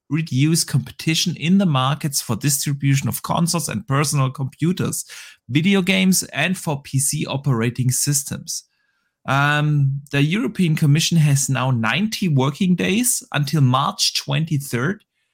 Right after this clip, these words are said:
twenty-three, of course, to make a final ruling on the deal. Um, so, yeah, um,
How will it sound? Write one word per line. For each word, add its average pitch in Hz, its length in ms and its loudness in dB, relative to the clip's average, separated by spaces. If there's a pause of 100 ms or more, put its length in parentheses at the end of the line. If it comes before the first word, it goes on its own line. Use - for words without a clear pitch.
(340)
twenty-three, 127 440 0
of 143 140 -4
course, 170 340 -2
to - 140 0
make 127 300 0
a - 100 -8
final 165 680 -2
ruling 147 640 2 (100)
on 107 400 2 (240)
the 104 100 -4
deal. - 520 -2 (440)
Um, 120 840 0 (260)
so, - 160 -2
yeah, 151 360 2 (1080)
um, 143 640 6